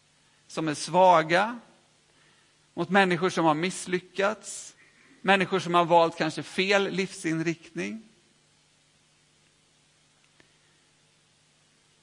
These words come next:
Och Jesus, han vill se någonting annat.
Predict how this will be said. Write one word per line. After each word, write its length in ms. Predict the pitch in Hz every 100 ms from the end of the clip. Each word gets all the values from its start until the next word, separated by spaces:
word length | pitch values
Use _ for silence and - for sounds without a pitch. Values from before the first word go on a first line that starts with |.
| _ _ _ _ _ _ _ _
Och 100 | 165
Jesus, 520 | 175 247 190 - 196
han 160 | 208 185
vill 140 | 175
se 260 | - 180 151
någonting 360 | 156 147 151
annat. 680 | 147 151 139 139 - - -